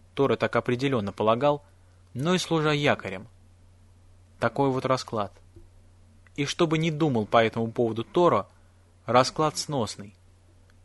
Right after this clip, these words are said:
Так я считал тогда, сейчас же полной уверенности у меня нет.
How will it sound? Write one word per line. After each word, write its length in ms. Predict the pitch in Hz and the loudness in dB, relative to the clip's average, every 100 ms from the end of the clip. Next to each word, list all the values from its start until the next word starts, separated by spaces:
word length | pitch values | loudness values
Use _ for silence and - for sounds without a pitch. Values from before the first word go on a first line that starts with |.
| - _ - | -20 _ -4
Так 220 | 156 156 | -2 0
я 100 | 135 | 0
считал 340 | 117 - 120 104 | -2 0 0 2
тогда, 500 | 117 123 139 175 165 - _ - _ _ _ | 2 0 2 0 -2 -12 _ -20 _ _ _
сейчас 420 | - 160 - 202 | -6 0 4 4
же 320 | 160 170 160 - - - - | 4 2 2 0 -12 -14 0
полной 360 | 165 160 143 | 0 2 0
уверенности 720 | 139 135 143 135 120 - 131 - | 0 0 -2 -2 -6 -6 -6 -4
у 60 | |
меня 260 | 120 120 117 | -6 -4 -6
нет. 340 | 117 101 - | -6 -8 -10